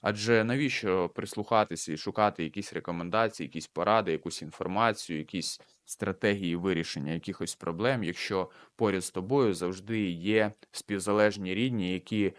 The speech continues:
напоготові тільки того й чекають, аби тобі чимось допомогти, і навіть не потрібно у них, е, чогось просити. І залежний повністю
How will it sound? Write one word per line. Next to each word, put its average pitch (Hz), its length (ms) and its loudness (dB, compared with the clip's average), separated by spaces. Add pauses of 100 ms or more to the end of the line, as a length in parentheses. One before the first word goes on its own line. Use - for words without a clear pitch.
(180)
напоготові 110 920 6
тільки 98 320 -2
того 98 260 0
й 95 40 -2
чекають, 107 600 4
аби 101 200 -4
тобі 95 240 -8
чимось 95 380 -2
допомогти, 92 600 -2
і 101 160 -4
навіть 98 320 -2
не 98 120 0
потрібно 98 580 0
у 90 40 0
них, 101 280 -2 (340)
е, 87 80 -4
чогось 92 600 0
просити. - 640 -2 (480)
І 214 300 6
залежний 120 800 6
повністю 101 920 2